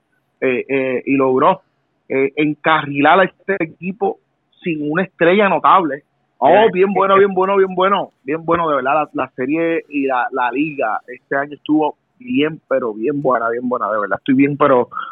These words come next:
Speaker 1: bien complacido con
Speaker 2: Que
Speaker 1: lo
Speaker 2: no,
Speaker 1: que hubo
Speaker 2: que no, que no
Speaker 1: en,
Speaker 2: fue
Speaker 1: en la liga.
Speaker 2: como años anteriores, Luisito, que ya tú sabías que Golden State iba a estar ahí. Maybe Houston era un equipo que le podía, ¿verdad? Este, eh, ganar a, a Golden State.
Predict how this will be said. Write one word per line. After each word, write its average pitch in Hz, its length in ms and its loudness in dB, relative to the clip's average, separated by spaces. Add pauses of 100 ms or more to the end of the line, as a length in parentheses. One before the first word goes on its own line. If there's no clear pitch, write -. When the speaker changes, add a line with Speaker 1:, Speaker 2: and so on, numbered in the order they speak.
(140)
Speaker 1:
bien 123 220 2
complacido 151 640 2
con 143 120 2
Speaker 2:
Que 131 60 4
Speaker 1:
lo 131 60 4
Speaker 2:
no, 120 60 0
Speaker 1:
que 120 80 4
hubo 123 380 4
Speaker 2:
que 135 100 4
no, 123 260 0
que 160 120 4
no 165 100 2
Speaker 1:
en, - 100 -2
Speaker 2:
fue 196 120 4
Speaker 1:
en 131 80 2
la 123 140 4
liga. 120 160 2
Speaker 2:
como - 220 -2
años 160 340 4
anteriores, 170 460 4
Luisito, 160 480 2
que 131 180 2
ya 135 160 2
tú 180 140 0
sabías 160 540 4
que 147 100 0
Golden 123 360 4
State 127 200 2
iba 139 220 2
a - 20 0
estar 139 220 0
ahí. 120 280 4
Maybe 151 580 4
Houston 147 840 4
era 135 240 4
un 143 140 2
equipo 139 340 0
que 131 100 4
le 117 140 4
podía, 123 640 4 (480)
¿verdad? 123 360 4
Este, 113 760 0
eh, 104 80 -4
ganar 113 320 2
a, 127 260 4
a 127 240 2
Golden 127 320 2
State. 117 320 -2